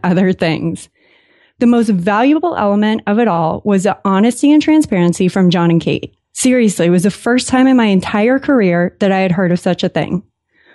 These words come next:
Moreover, I realized how unfortunate it was that nobody I knew was an entrepreneur, and I knew I needed to be in the company of entrepreneurs. So I looked at all of my notes and I said to myself, "How can I freely give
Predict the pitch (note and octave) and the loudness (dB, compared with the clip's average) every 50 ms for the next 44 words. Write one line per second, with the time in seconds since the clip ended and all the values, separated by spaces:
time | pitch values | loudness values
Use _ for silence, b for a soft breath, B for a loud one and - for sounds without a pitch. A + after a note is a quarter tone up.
0 | b b b b - A3+ A#3+ C4 C#4+ D4 D4+ C#4+ D#4 D#4 D#4 D4 B3 A#3 G3+ G#3+ | b b b b 0 0 2 2 2 2 2 2 2 2 2 2 0 0 0 2
1 | A#3 B3 C4+ D4 D4 C4+ - - - G#3 G#3+ A#3 D4+ - D#4 E4 E4 - - B3 | 2 2 2 2 0 0 -2 -6 -4 -2 0 0 0 2 2 0 0 2 0 -2
2 | A#3+ A3+ - G#3 F#3+ F#3 - E3 F3 F3 F3 E3+ - - F#3 F3 - - G#3 G#3 | -2 0 0 0 0 0 0 0 0 -2 -2 -2 -2 -2 -4 -4 -4 -2 0 2
3 | G#3 A3 A3 A#3 B3 C#4 E4+ F#4 E4 B3 G#3+ G3+ G3+ G3 G3 G3 G#3+ B3 C4 A3+ | 4 4 4 4 4 4 4 4 4 2 2 2 2 2 2 2 2 2 2 2
4 | G3+ F#3 G3+ G3 F#3+ F#3 F#3 - G3+ D#3+ - F#3+ G3 G#3 G3 D#3 - - - _ | 2 0 0 0 0 0 -2 -2 -4 -4 -2 0 0 0 0 -2 -4 -6 -10 _
5 | b b b b b b b b b A3+ A3 A3+ A3+ A3 A3+ A#3+ B3 C4+ C#4+ C#4+ | b b b b b b b b b 0 2 4 4 4 4 4 4 4 4 4
6 | C#4+ C4 A#3+ A#3 A3 A#3 A3+ - G3+ G#3 G3+ G3 G3 F#3+ F#3 G3 F#3 E3+ F3+ F#3+ | 4 4 4 2 2 0 0 0 0 0 2 2 2 0 0 0 0 0 2 2
7 | F#3 F3+ E3 E3+ E3 D#3+ - F#3 E3 - E3 D#3+ D3+ D3 - - - - - - | 0 2 2 0 0 -2 -2 -4 -4 -2 0 0 0 -2 -2 -6 -8 -12 -18 -18
8 | _ _ _ _ b b b b b b b b b - - B3 A#3+ B3 B3 C4 | _ _ _ _ b b b b b b b b b -4 -2 0 2 2 2 2
9 | B3 B3+ B3 G#3 - - - - G#3 G#3+ B3 D4+ D#4 E4 F4 F#4 F#4 D4 G#3 E3 | 0 0 -2 -2 -2 -4 -4 -2 -2 0 0 0 0 2 2 4 4 4 2 2
10 | F3 F3+ - - A3+ G#3+ G#3+ G#3 G3 - B3 A3+ F3+ G#3+ G3 F3+ E3+ D#3 - E3+ | 0 -2 -4 -4 -2 0 0 0 2 0 -2 0 0 0 0 0 0 0 -2 -2
11 | D#3+ D#3+ G3 - - _ _ _ _ _ _ _ _ _ - B3+ C#4+ - F#4+ G4+ | -2 -2 -4 -6 -8 _ _ _ _ _ _ _ _ _ -4 -2 0 2 2 2
12 | G#4 F#4+ - - - - A3 A3+ A#3+ A#3+ C#4+ D4 D#4+ E4+ - _ G#3+ F#3+ - G3 | 2 2 -2 -4 -2 0 2 2 2 4 4 2 2 2 -2 _ -10 -4 -2 0
13 | F#3 F3 E3+ E3+ F#3+ A3 | 0 2 2 0 0 -2